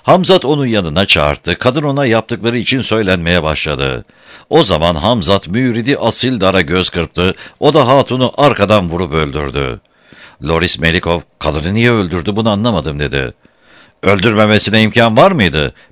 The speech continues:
Bir kere elini kana bulamış, o yola girmişti artık." Ondan sonra arkasını getirmek gerekti. Bütün soyu tüketmek gerekiyordu. Hamzat'ın adamları da öyle yaptılar. Şamil küçük hanı da aldı, onu yardan aşağı uçuruma attı.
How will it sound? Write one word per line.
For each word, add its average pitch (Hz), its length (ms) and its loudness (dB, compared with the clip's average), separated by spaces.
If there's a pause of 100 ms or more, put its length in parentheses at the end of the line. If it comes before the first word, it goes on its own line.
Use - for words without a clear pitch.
Bir 214 180 4
kere 107 240 4
elini 90 340 0
kana 92 320 2
bulamış, 78 440 -2
o 113 140 0
yola 104 240 2
girmişti 90 500 -2
artık." 71 420 -2 (460)
Ondan 151 340 4
sonra 175 200 2
arkasını 156 440 2
getirmek 139 520 2
gerekti. 76 580 0
Bütün 82 340 0
soyu 123 320 0
tüketmek 117 520 0
gerekiyordu. 78 800 0 (260)
Hamzat'ın 87 500 0
adamları 87 500 -2
da 110 60 2
öyle 78 220 0
yaptılar. 67 680 -4 (520)
Şamil 170 460 4
küçük 156 300 -4
hanı 107 240 0
da 80 80 0
aldı, 73 380 0
onu 135 280 -2
yardan 107 380 2
aşağı 90 360 2
uçuruma 85 540 -2
attı. 69 480 -6